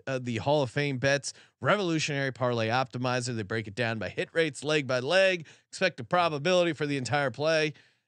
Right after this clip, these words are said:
This, it, you just do all the heavy lifting. The deep data button makes it so easy. Stop ending in the dark and join over thirty thousand users researching with Hall of Fame Bets to craft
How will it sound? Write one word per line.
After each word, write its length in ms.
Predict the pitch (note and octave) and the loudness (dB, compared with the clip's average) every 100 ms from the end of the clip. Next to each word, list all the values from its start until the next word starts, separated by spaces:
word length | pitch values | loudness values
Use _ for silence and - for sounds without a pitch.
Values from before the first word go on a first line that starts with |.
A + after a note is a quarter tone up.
| - | -10
This, 380 | E3 G#3 F3+ - | 0 0 0 -6
it, 160 | - E3 | -6 -6
you 140 | E3 F3+ | -2 -2
just 320 | E3+ F#3 A#2+ | 0 -2 0
do 280 | C#3+ F#3+ F3 | 2 4 4
all 260 | D3 D#3 | 2 0
the 100 | C#3+ | 2
heavy 260 | B2 D3 C3 | 0 0 0
lifting. 560 | B2 C#3+ - C#3 C3+ B2+ | 0 -2 -2 -2 0 -2
The 60 | |
deep 280 | G2+ D3+ D3+ | -2 -4 -2
data 260 | C#3+ D3 C#3 | 0 0 0
button 340 | A#2+ C#3 C3 | 0 0 0
makes 200 | C3 A#2 | -4 -6
it 80 | F#2 | -6
so 280 | - F#3+ E3+ | -4 0 0
easy. 280 | A#2+ G#2+ A2 - _ | 0 -4 -8 -12 _
Stop 260 | - A3+ A3+ | 0 2 2
ending 200 | A3+ G3+ | -2 -2
in 60 | |
the 120 | E3 C#3 | -4 -2
dark 280 | B2 C#3+ | -2 -2
and 80 | D3+ | -4
join 180 | B2+ C#3+ | -4 -2
over 180 | C#3 C3 | 0 -2
thirty 380 | - A3 A#3+ G#3 | 0 0 2 2
thousand 360 | A#3 A3 F#3+ | 2 2 -2
users 400 | A3 B3+ G3+ C#3+ | -2 0 0 0
researching 520 | G#2+ G#3+ - B2 G2+ | 0 0 0 -4 -6
with 140 | G2+ G2 | -8 -2
Hall 180 | B2+ C3+ | 0 0
of 60 | |
Fame 160 | C3 B2 | -2 0
Bets 240 | B2+ D3+ | 0 0
to 80 | - | -4
craft 400 | G#2+ D#3+ D3 - | -2 2 2 -2